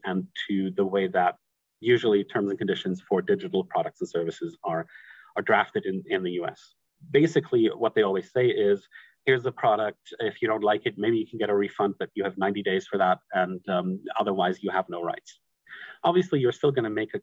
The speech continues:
consumer whole if there's really a problem with the product, but basically the terms always read like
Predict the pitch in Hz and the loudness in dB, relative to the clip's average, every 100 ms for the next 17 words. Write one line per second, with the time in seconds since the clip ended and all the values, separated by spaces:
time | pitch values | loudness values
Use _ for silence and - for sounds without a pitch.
0 | _ - 101 123 104 95 139 135 113 104 | _ -16 -4 -2 0 2 4 4 4 -2
1 | 104 101 98 101 98 92 101 98 98 95 | 0 0 0 -4 -4 -2 -2 -2 -2 -2
2 | 90 - - - 143 120 - 104 104 - | -4 -8 -2 2 2 0 -4 0 0 0
3 | - 101 95 - 107 98 95 92 95 90 | -10 -8 -8 -4 -2 0 0 0 0 -2
4 | 175 | -2